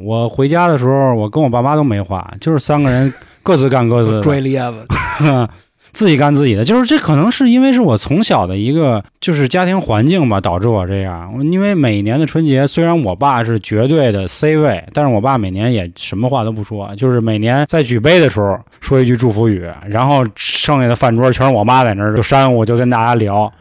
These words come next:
Speaker 1: 然后最后也是我爸去刷碗，然后席间呢，到十一点，我爸下桌找一角在那儿坐着待着去，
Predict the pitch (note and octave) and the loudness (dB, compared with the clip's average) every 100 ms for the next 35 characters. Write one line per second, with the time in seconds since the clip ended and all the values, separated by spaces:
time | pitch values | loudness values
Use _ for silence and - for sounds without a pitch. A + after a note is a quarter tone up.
0 | _ - A#2+ C3 A#2+ C3 C3 G#2+ G2+ A#2 | _ -4 0 0 2 2 2 0 0 0
1 | A2+ A#2+ A2+ G2+ A#2 A2 G#2 - - _ | 0 0 0 -2 0 0 -2 -6 -16 _
2 | _ A2 A#2+ B2 - B2 B2+ C#3 C3+ A#2+ | _ -4 -2 -2 -2 -2 0 2 2 2
3 | G#2+ G2+ A#2+ A#2 - B2+ C3 G2+ G2 G2+ | 0 0 0 0 -2 0 0 0 -2 -4
4 | G2 B2+ A2+ - A2+ A#2 A2+ G#2 A#2 G#2+ | 0 0 0 -2 -2 -2 -2 -2 -2 -4
5 | - G#2 G#2 A2+ A2+ G2+ G2 A2 G#2 F#2 | -6 -4 -2 -2 -2 -2 -2 -2 -2 -6